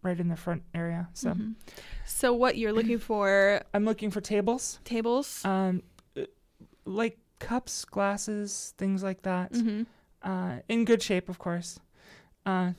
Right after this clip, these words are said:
Speaker 1: <laughs> please don't
Speaker 2: Right.
Speaker 1: dump off the, the broken things. But if you've got them all stuffed together in a box, I'm not gonna
Speaker 2: Yeah.
Speaker 1: say no. Um,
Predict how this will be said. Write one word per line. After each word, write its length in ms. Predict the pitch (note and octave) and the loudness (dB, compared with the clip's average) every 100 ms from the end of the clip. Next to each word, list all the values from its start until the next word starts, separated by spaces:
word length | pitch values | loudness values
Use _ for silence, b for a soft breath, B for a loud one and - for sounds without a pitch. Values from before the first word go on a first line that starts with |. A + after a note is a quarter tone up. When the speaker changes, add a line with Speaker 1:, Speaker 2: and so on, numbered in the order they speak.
| - G3 G3 | -10 -2 0
Speaker 1:
<laughs> 440 | - - - B3+ G3+ | 0 -4 -2 0 2
please 220 | G#3+ G3 | 2 6
don't 120 | G3 | 6
Speaker 2:
Right. 80 | F#3 | 6
Speaker 1:
dump 180 | F3+ F3 | 6 6
off 180 | F3 F3 | 4 4
the, 320 | F3 E3 - | 2 2 0
the 320 | - E3 D#3 - _ _ | 0 0 0 -4 _ _
broken 300 | F3+ F3 F3+ | 0 2 -2
things. 280 | F3+ F3+ - B B B _ | -2 -4 -6 B B B _
But 280 | A#3+ A#3+ - _ _ _ | 6 6 0 _ _ _
if 160 | G#3 G#3 | 2 2
you've 140 | F#3+ | 2
got 180 | G#3+ G#3 | 4 4
them 160 | F#3+ | 4
all 100 | F#3 | 2
stuffed 240 | F3+ F#3+ - | 2 -2 -4
together 300 | F3 E3 E3 | -2 0 0
in 100 | D#3+ | 6
a 20 | |
box, 320 | D#3+ D#3 - E3+ | 6 4 -4 -6
I'm 80 | |
not 140 | E3+ E3+ | -6 -6
gonna 300 | G3 G3 F#3 _ - | -8 -8 -8 _ -10
Speaker 2:
Yeah. 260 | A#3 - G#3+ - | -4 -2 -4 -6
Speaker 1:
say 200 | - F#3 | -4 -2
no. 240 | F3 F3+ b b b b b _ | -2 -4 b b b b b _
Um, 380 | G3 F#3 F3+ | -2 0 -2